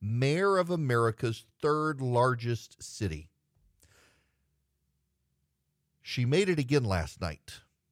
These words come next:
becoming the first Chicago mayor in forty years to lose a re-election bid. Lightfoot's loss was expected, but it also served as a reminder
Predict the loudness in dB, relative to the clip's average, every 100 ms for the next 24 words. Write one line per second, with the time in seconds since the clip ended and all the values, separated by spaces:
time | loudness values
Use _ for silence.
0 | _ _ -8 -2 0 0 -2 -4 -4 -4
1 | -4 -8 -10 -8 0 0 2 0 0 0
2 | 0 -2 -4 -6 -4 -2 -2 -4 -2 -2
3 | -4 -6 -6 -4 0 2 2 0 -4 -4
4 | -2 0 0 0 -2 -4 -4 -4 -4 -4
5 | -6 -8 -18 _ _ _ _ _ _ _
6 | _ _ _ -6 0 0 -2 -4 -2 -2
7 | -6 -6 -2 0 0 -2 -8 -16 -16 -6
8 | -6 -6 -10 -8 -4 -4 -6 -14 -14 -20
9 | _ _ _ _ _ _ _ -2 0 2
10 | 2 0 -2 -4 -2 -2 -2 0 -2 0
11 | 2 2 2 0 0 -2 -6 -12